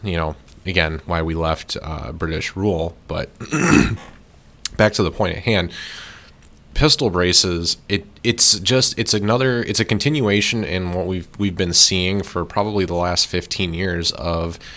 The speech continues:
um, well, honestly, since the Clinton assault weapon ban, uh, sunset,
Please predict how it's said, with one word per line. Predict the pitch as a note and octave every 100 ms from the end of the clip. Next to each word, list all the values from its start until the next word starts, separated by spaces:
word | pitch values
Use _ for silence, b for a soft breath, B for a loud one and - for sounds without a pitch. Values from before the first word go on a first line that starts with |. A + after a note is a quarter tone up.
| B B B -
um, | E2 D#2+ D#2+ -
well, | - F#2 - -
honestly, | G2+ G2 F2+ E2+ B B
since | - D3 -
the |
Clinton | B2+ D#3+ A2+
assault | G2+ B2 F#2
weapon | F#2+ F2+ F2
ban, | F#2 F2+ F2 E2 -
uh, | F2+ F2 E2+ E2+ - - - -
sunset, | - A2+ A2 - F2 E2+